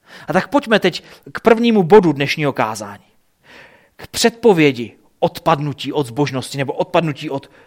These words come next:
víry. Na začátku toho textu čteme: „Duch výslovně praví.“ Duch svatý promlouvá k církvi.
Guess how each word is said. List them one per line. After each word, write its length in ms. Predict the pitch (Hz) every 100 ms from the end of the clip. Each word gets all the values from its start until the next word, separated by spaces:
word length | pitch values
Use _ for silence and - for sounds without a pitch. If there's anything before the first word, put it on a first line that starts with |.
| _
víry. 540 | 127 123 131 113 101 _ _ _ _ _ - -
Na 80 | 165
začátku 460 | 196 190 190 180 185
toho 160 | 175
textu 300 | 175 180 -
čteme: 400 | 175 - 175 165 - - - 143
„Duch 640 | 135 208 196 - - - _ _ _
výslovně 960 | 117 139 185 - - 160 135 135 131 120 _ _ _ _
praví.“ 400 | - 101 104 90 _ _ _ _ _ _ _ _ _ _ _ _ _ _ _ _ _ 196 202
Duch 180 | 202 220
svatý 400 | - 269 269 269
promlouvá 640 | 240 247 262 262 247 247
k 60 | 247
církvi. 460 | - 269 240 131